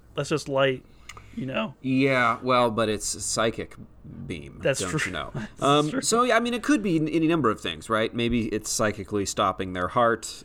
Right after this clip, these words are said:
Speaker 2: or immobilizing their legs
Speaker 1: Oh my God.
Speaker 2: or,
Speaker 1: Fire,
Speaker 2: you know.
Speaker 1: but it fi-, it's something it fires, though.
Speaker 2: Yeah, well, <laughs> um, that's a good point.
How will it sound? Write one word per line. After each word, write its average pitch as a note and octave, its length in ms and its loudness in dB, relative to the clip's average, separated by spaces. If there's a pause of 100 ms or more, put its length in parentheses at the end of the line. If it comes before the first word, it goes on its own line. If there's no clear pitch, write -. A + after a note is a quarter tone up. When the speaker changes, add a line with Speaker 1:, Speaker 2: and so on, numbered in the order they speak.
Speaker 2:
or F2+ 300 0
immobilizing F#2 680 -4
their E2+ 140 -10
legs A2 720 0
Speaker 1:
Oh - 20 -8
my A3+ 60 -6
God. A3+ 120 -2
Speaker 2:
or, E2+ 440 -4 (280)
Speaker 1:
Fire, - 480 0
Speaker 2:
you A2+ 80 2
know. F#2 160 -4
Speaker 1:
but D#3 120 0
it C3+ 60 -2
fi-, E3+ 200 0
it's D#3 100 -2
something A3 220 0
it C#3 100 -4
fires, C#3 560 -2
though. - 320 -12 (1040)
Speaker 2:
Yeah, G#2 1120 0
well, D#3+ 580 4 (500)
<laughs> - 1800 -2
um, C#3+ 600 4 (580)
that's C#3+ 200 -2
a C#3+ 60 4
good C3 240 2
point. A#2+ 360 2